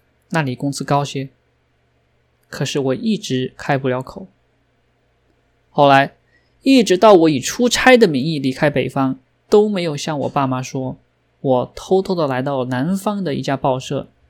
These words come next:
第一个月发了工资过后，我给母亲邮寄了两千块钱，打电话回家说：“我现在在南方。”我妈问：“那你什么时候回来啊？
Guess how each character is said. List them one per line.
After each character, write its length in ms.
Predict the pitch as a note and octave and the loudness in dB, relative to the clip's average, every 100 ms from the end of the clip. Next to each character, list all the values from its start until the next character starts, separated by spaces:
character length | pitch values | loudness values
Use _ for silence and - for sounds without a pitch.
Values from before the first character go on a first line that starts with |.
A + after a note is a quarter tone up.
| _ - | _ -6
第 220 | B3 C#4 | 0 0
一 60 | C#4 | 0
个 140 | C#4 | 2
月 180 | A3+ D#3+ | 4 4
发 240 | - F3 | 4 0
了 100 | D#3 | 0
工 200 | C#3 D#3 | -4 -8
资 100 | D#3 | -6
过 180 | D3+ C#3 | -4 -4
后， 280 | D3+ C#3 - _ _ _ _ | -2 -4 -4 _ _ _ _
我 300 | D#3 E3 F#3+ | 6 8 8
给 160 | F#3+ G3+ | 8 6
母 180 | E3 | 4
亲 320 | C3 - D3 - _ | -2 -4 -8 -10 _
邮 320 | D3+ E3+ A#3+ | 4 6 6
寄 220 | A#3 B3 | 4 2
了 180 | G3+ D3+ | 2 2
两 260 | B2+ B2+ B2+ | 2 0 -2
千 200 | - F#3 | -6 -4
块 200 | - D#3 | -2 -4
钱， 360 | - B2+ B2 - _ _ _ - | -4 -4 -6 -10 _ _ _ -2
打 220 | B2+ B2 | -2 -2
电 140 | C#3 | -6
话 120 | C#3+ | -4
回 140 | C3+ C3 | -4 -2
家 140 | C3+ | -2
说 380 | C3+ C3+ B2+ - _ _ _ _ _ _ - | -2 -4 -4 -8 _ _ _ _ _ _ -2
：“我 120 | D3 | 0
现 140 | C#3+ F3+ | 0 -2
在 80 | |
在 160 | E3 F3 | -2 0
南 240 | C3 D3 | 0 0
方。” 280 | E3 C#3+ - _ _ _ _ _ _ | 0 -2 -4 _ _ _ _ _ _
我 140 | - C3 | -4 -2
妈 220 | C3 C3 | 2 2
问 240 | C3 B2 _ _ _ _ _ _ _ _ - | 0 -4 _ _ _ _ _ _ _ _ -4
：“那 100 | G3+ | -2
你 280 | G3 F3 E3+ | -2 -4 -6
什 200 | - E3+ | -6 -6
么 80 | G3 | -4
时 120 | A3 | -4
候 60 | G3 | -4
回 220 | E3+ E3 | -4 -6
来 160 | E3+ | -6
啊？ 160 | E3 | -8